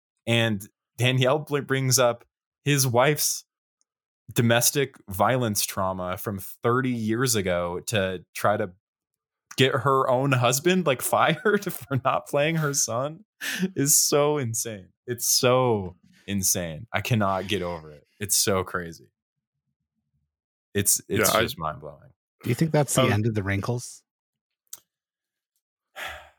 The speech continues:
Speaker 1: I mean, I don't even
Speaker 2: Well, okay,
Speaker 1: know.
Speaker 2: so
Speaker 1: She
Speaker 2: how
Speaker 1: went
Speaker 2: does it
Speaker 1: from
Speaker 2: end
Speaker 1: zero
Speaker 2: then?
Speaker 1: to
Speaker 2: If this is
Speaker 1: a hundred
Speaker 2: the
Speaker 1: there.
Speaker 2: end
Speaker 1: It's the end of a, of a storied friendship, that's for sure. But, like,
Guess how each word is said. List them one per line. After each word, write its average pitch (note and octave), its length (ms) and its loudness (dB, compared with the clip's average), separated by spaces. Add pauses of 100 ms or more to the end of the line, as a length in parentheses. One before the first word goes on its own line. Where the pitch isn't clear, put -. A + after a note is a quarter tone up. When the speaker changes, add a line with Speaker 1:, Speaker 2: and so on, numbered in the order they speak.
(200)
Speaker 1:
I B2 120 0
mean, D3 420 -2 (100)
I - 100 -4
don't B3+ 180 -4
even F3+ 180 2
Speaker 2:
Well, G3+ 120 6
okay, A2 100 2
Speaker 1:
know. F3 60 2
Speaker 2:
so - 360 2 (280)
Speaker 1:
She - 120 -4
Speaker 2:
how E3 120 4
Speaker 1:
went F#3+ 100 4
Speaker 2:
does F#3 160 0
it F#3 80 4
Speaker 1:
from F3+ 40 2
Speaker 2:
end G#3 80 4
Speaker 1:
zero G3 200 2
Speaker 2:
then? G2+ 100 4
Speaker 1:
to G#2+ 60 2
Speaker 2:
If - 80 -6
this E3 240 4
is E3+ 100 2
Speaker 1:
a - 20 -4
hundred - 20 -4
Speaker 2:
the D3 160 4
Speaker 1:
there. E3 140 6
Speaker 2:
end C3 280 -2 (440)
Speaker 1:
It's - 160 0
the A#2 160 2
end C#3 220 4
of A2+ 160 2
a, F#2+ 220 0 (180)
of G2+ 180 -4
a F2+ 240 -2 (160)
storied A#2 460 0
friendship, A2+ 500 -4
that's G#2 220 0
for E2+ 160 -8
sure. F2 340 -4
But, F2+ 200 -8
like, F2+ 320 -4